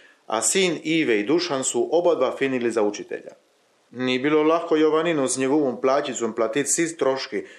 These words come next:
za školovat sini, za senten ča je bilo neč prihoda i od grunta. Ive je bil učitelj negde po Slavonije, pa se i tamo navadil pit i napijat,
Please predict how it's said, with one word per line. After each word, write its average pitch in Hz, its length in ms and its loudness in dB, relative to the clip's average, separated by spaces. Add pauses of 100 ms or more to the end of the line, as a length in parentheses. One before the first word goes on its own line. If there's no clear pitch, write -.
za 113 120 -2
školovat 104 500 0
sini, 90 340 -2 (420)
za 120 180 0
senten 175 640 2 (160)
ča - 140 -2
je 110 340 2
bilo 117 340 0
neč 113 380 -2
prihoda 123 460 0
i 107 80 4
od 107 100 4
grunta. 123 480 -4 (1200)
Ive 196 240 4
je 156 80 4
bil 151 240 2
učitelj 135 540 0
negde 120 380 0
po 107 100 -6
Slavonije, 110 640 -2 (460)
pa 131 120 2
se 123 180 2
i 107 100 -2
tamo 156 220 2
navadil 110 460 2 (100)
pit 226 480 -6
i 117 100 -8
napijat, 113 600 0